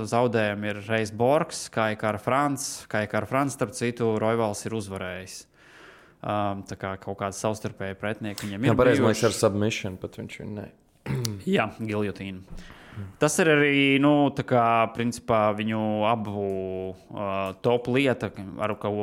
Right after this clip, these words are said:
Speaker 1: uzvarēt, ā, Roivalam no divpadsmit profesionālām uzvarām astoņas ir ar submissioniem,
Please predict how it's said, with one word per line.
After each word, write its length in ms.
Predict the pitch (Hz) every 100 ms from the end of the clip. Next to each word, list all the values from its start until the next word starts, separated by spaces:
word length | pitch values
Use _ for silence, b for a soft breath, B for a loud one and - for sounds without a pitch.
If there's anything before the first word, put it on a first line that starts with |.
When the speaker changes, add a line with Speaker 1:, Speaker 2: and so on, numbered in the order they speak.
| 101
Speaker 1:
uzvarēt, 640 | 143 147 113 104 101 101
ā, 140 | 113 101 101
Roivalam 440 | 107 113 120 107 101
no 120 | 98
divpadsmit 500 | 98 110 123 - 101
profesionālām 680 | 104 110 - 107 101 101 101
uzvarām 540 | 113 110 104 101 98 98
astoņas 480 | 123 - 175 147
ir 80 | -
ar 80 | 135
submissioniem, 800 | 123 123 131 - 113 104 101